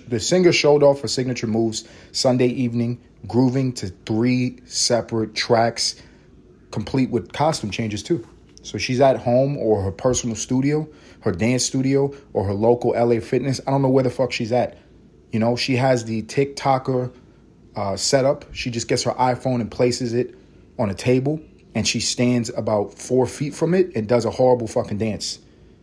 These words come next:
You know, in two thousand twenty-three, that might, it might not be trauma response, out of sight, out of mind. It might be that this is normal fucking behavior, that every fourteen-year-old is doing that, and this bitch just, she, she still thinks she's fourteen. In her caption, Britney says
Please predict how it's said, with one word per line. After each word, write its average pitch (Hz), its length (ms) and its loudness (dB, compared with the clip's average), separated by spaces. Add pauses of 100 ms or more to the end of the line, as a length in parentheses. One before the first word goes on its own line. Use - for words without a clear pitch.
(120)
You 113 100 0
know, 143 280 4
in 135 80 0
two 180 140 2
thousand 143 300 4
twenty-three, 147 440 0
that 131 140 8
might, 139 260 2
it 156 80 0
might 165 180 2
not 156 160 4
be 143 140 0
trauma 135 400 -2
response, 123 640 -2
out 123 160 2
of 120 60 -2
sight, 120 240 0
out 120 140 0
of 110 60 -2
mind. 117 380 0 (500)
It 131 120 4
might 139 320 2
be 139 180 2
that 120 220 0
this 123 160 0
is 107 100 -4
normal 117 320 2
fucking 113 320 -4
behavior, 98 400 -6 (280)
that 110 100 2
every 127 260 4
fourteen-year-old 123 720 0
is 92 80 -6
doing 123 240 0
that, 127 180 2
and 117 140 0
this 120 100 0
bitch - 300 0
just, - 260 -6
she, - 280 -8
she - 180 -6
still 175 240 2
thinks 175 240 2
she's 170 120 0
fourteen. 202 640 4 (500)
In 151 140 4
her 147 140 4
caption, 156 580 2
Britney 135 320 2
says 120 560 0